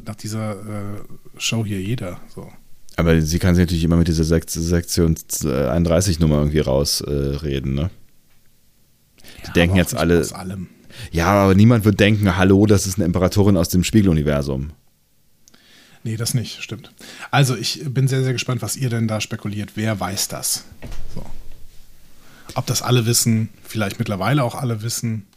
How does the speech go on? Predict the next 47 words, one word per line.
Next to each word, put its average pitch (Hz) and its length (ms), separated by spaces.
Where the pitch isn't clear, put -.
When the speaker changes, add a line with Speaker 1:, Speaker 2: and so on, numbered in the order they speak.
Speaker 2:
Vielleicht 87 180
haben 98 80
wir 95 40
da 95 80
auch 87 60
irgendwas 92 320
wieder 90 120
vergessen 98 440
aus 82 100
der 82 100
zweiten 104 300
Staffel. 95 320
Vielleicht 82 240
wird 87 80
das 87 120
ja - 100
irgendwann 82 340
mal 78 320
thematisiert 85 760
in 87 100
irgendeinem 92 300
Briefing 98 540
oder 87 200
so. 101 320
Gab's - 200
mal 85 80
eine 73 80
Mail 82 360
oder 92 240
so. - 220
Speaker 1:
Hm. 113 140
Gut. 110 360
Wir - 60
können's 156 200
jetzt 123 100
grad 139 160
nicht 131 120
klären, 165 220
dann 160 140
gehen 147 140
wir 156 60
mal 135 120
weiter 123 200
im 127 120
Text. - 340
Ja? 92 120
Speaker 2:
Yep. 214 120